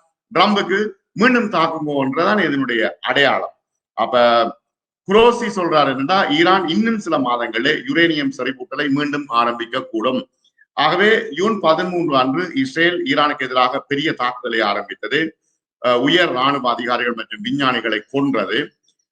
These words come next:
அப்ப குண்டுவெடிப்பு தாக்குதல் நாடு முழுவதிலும் உள்ள ராணுவ தளங்கள், பொதுமக்கள், உட்கட்டமைப்புகள், குடியிருப்பு கட்டிடங்களை குறிவைத்து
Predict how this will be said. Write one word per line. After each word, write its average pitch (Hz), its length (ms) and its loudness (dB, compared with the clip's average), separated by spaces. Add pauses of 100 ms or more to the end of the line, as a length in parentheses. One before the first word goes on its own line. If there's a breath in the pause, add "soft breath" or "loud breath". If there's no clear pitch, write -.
அப்ப 127 200 0
குண்டுவெடிப்பு 202 580 2
தாக்குதல் 160 640 -2
நாடு 147 640 -2
முழுவதிலும் 135 440 -6
உள்ள 113 160 -4
ராணுவ 117 340 -2
தளங்கள், 143 500 -2
பொதுமக்கள், 127 540 -6
உட்கட்டமைப்புகள், 131 800 -4
குடியிருப்பு 123 460 -6
கட்டிடங்களை 127 520 -4
குறிவைத்து 113 480 -4